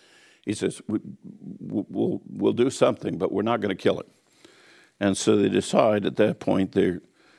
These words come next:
they're gonna put him in a pit and hold him. And Reuben is planning on,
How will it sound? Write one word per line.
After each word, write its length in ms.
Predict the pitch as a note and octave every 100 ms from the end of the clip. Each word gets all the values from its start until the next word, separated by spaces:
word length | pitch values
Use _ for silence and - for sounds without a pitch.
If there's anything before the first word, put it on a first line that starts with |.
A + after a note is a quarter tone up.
| _ -
they're 140 | F#2+
gonna 180 | F2 -
put 200 | - F2
him 100 | F#2
in 80 | F#2+
a 60 |
pit 420 | F#2+ F3 - - _ - _ -
and 160 | F#2+ F#2
hold 260 | G#2+ C#3 G2
him. 100 | E2 _ _ _ _
And 220 | F#2+ G2+ G#2
Reuben 680 | F#3+ B3 E3+ G2+ A2+ B2+ A2
is 200 | G#2+ -
planning 680 | - C3+ D#3 E3 D#3+ A#2
on, 460 | F2+ F2 F2 F2+